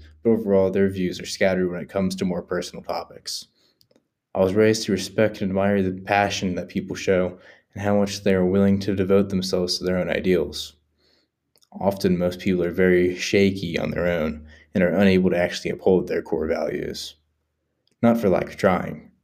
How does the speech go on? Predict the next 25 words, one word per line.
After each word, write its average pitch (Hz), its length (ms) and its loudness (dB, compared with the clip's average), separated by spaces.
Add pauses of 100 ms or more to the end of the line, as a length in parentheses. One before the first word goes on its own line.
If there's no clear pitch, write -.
(160)
but 95 120 0
for 95 160 -2
lack 90 260 -2
of 85 140 -10
discipline 90 420 -2
to - 60 -10
keep 92 240 -4
themselves - 360 -4
devoted. 80 440 -2 (2250)
One 101 120 4
of 101 80 4
my 92 120 2
personal 98 440 2
heroes 92 340 4
is 92 140 -6
George 92 340 0
Saint - 240 -6
Pierre. - 400 -2 (840)
He 107 160 -2
is 92 120 -2
a 95 60 0
U 104 140 6
F 110 80 2
C 104 220 2
fighter 90 420 -4